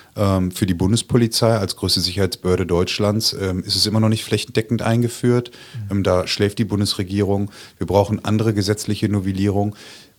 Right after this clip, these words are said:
Speaker 1: Vor allem brauchen wir auch den Einsatz von künstlicher Intelligenz. Und ich, da müssen wir uns mal nichts vormachen. Das verhindert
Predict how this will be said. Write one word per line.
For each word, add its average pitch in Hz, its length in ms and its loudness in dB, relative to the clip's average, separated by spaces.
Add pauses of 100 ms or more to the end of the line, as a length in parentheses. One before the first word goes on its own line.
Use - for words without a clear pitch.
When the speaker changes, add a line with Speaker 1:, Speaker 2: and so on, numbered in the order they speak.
Speaker 1:
Vor - 360 0
allem 120 320 6
brauchen 101 380 2
wir 92 180 -2
auch 98 260 2
den 98 160 -2
Einsatz 95 380 -2
von 90 160 -6
künstlicher 98 520 -4
Intelligenz. 87 680 0
Und 82 160 -4
ich, - 220 -12 (260)
da 90 80 -4
müssen 98 180 0
wir 113 40 -2
uns 101 140 -4
mal 92 80 2
nichts - 180 -2
vormachen. 104 400 2
Das 85 120 -2
verhindert 98 640 0